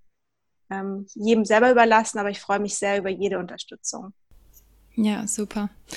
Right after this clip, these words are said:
Speaker 2: Ähm, eine andere Sache, die ich auch, ähm, bei, bei eurem Instagram auch gesehen hab,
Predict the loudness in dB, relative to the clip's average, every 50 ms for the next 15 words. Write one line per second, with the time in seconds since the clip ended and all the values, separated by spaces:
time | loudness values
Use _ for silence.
0 | -14 -12 -14 -16 -18 -4 _ 4 6 8 8 8 8 8 8 8 6 6 4 2
1 | -2 -6 -12 -20 -20 -20 _ _ _ 2 4 6 6 6 4 4 4 4 4 2
2 | 0 -2 -2 0 2 0 0 0 0 -2 -2 -2 0 _ 0 2 2 2 2 2
3 | 2 2 0 -2 -4 -6 -4 -4 -2 -2 -2 -2 -2 -2 -4 0 2 2 4 4
4 | 4 2 0 0 0 0 2 2 0 0 -2 -4 _ -10 -10 -10 -10 -20 _ _
5 | _ 0 2 2 2 0 2 2 2 2 0 0 2 2 2 2 2 0 -2 -4
6 | -4 0 2 4 4 4 4 2 -4 -4 -2